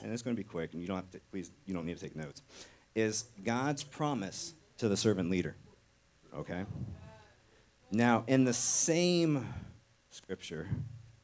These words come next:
John thirteen, let me pull this up real quick. Sorry, it was up, but my phone likes to die. All right, it says, all right, so we ended at fifteen.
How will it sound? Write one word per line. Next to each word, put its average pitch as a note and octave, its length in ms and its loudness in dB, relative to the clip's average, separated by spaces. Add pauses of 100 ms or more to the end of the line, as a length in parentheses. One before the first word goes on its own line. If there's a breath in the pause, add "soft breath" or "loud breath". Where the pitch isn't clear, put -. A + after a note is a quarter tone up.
(160)
John F#2+ 240 2
thirteen, F2+ 380 -2
let F#2 80 0
me G2 40 0
pull G2 160 -4
this E2 180 -4
up D2+ 140 -8
real D2+ 120 -14
quick. E2 180 -14 (240)
Sorry, D2+ 260 -8 (400)
it E2 100 -20
was D2+ 200 -14
up, F2 140 -6
but - 80 -4
my D2 80 -14
phone D#2+ 200 -10
likes D2 160 -12
to D#2 60 -14
die. - 320 -14 (680 soft breath)
All E2 80 0
right, D#2+ 140 0 (720 soft breath)
it A2+ 140 4
says, A2+ 640 4 (3500 loud breath)
all F#2 80 4
right, E2 80 4
so G#2 100 2
we F#2+ 140 6
ended A#2+ 220 4
at - 80 -2
fifteen. D2+ 500 -4